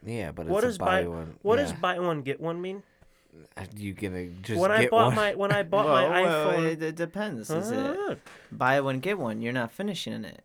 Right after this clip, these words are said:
Speaker 3: Is it buy one, get one free? Is it buy one,
Speaker 2: No,
Speaker 3: get
Speaker 2: this
Speaker 3: one fifty percent off?
Speaker 2: He
Speaker 1: Or it
Speaker 2: said, he said, "Buy one, get one."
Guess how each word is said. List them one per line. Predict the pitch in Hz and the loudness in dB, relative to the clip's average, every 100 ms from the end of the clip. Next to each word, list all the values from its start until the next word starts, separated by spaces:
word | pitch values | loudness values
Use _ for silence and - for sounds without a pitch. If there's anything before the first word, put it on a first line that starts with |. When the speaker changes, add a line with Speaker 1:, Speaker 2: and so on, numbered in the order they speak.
| - | -12
Speaker 3:
Is | 113 | -10
it | 117 - | -10 -10
buy | 110 110 | -10 -10
one, | 110 110 | -10 -12
get | 127 | -12
one | 123 | -14
free? | 123 - 175 202 | -10 -4 -4 -2
Is | 127 | -4
it | 120 107 | -4 -6
buy | 117 | -8
one, | 117 | -4
Speaker 2:
No, | 214 | -2
Speaker 3:
get | 208 | 2
Speaker 2:
this | 220 - | 0 0
Speaker 3:
one | 127 | -6
fifty | - 113 | -8 -12
percent | - 117 123 120 | -12 -10 -8 -8
off? | 170 196 _ - - - | -10 -14 _ -18 -18 -14
Speaker 2:
He | - | -6
Speaker 1:
Or | 214 | -2
it | 202 | -2
Speaker 2:
said, | - 220 170 151 - _ _ | 0 2 2 2 -6 _ _
he | 202 | -8
said, | 208 185 127 107 | -4 -4 -4 -2
"Buy | 131 147 | -2 0
one, | 170 196 202 | -2 -4 -4
get | 160 - | -4 -4
one." | 110 107 | -8 -12